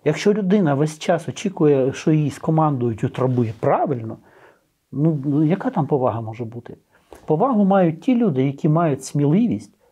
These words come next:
рішучість і компетентність ухвалювати власні рішення в ситуації невизначеності. Саме система управління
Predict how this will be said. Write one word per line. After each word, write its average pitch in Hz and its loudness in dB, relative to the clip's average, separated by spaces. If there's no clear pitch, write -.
рішучість 139 -4
і 151 -10
компетентність 196 -2
ухвалювати 151 0
власні 131 -2
рішення 180 -2
в - -4
ситуації 165 -2
невизначеності. 139 -4
Саме 180 0
система 175 0
управління 127 0